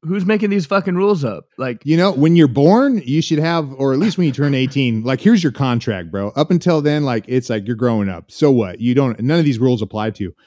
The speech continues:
Speaker 2: But at t-, eighteen, you gotta sign this contract of society's norms that everyone's just generally agreed upon. And, uh,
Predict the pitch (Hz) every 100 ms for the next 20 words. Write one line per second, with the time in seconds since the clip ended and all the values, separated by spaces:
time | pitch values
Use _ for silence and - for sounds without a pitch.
0 | _ _ - 143 131 160 160 135 151 147
1 | 185 190 139 135 123 151 143 123 - 170
2 | 185 165 123 107 113 110 110 - 131 127
3 | 107 120 165 135 113 117 - _ _ _
4 | _ - 107 113 135 151 151 139 95 113
5 | 85 127 139 131 127 113 107 101 123 147
6 | 165 165 170 180 _ _ _ _ _ _
7 | - 123 120 117 110 113 101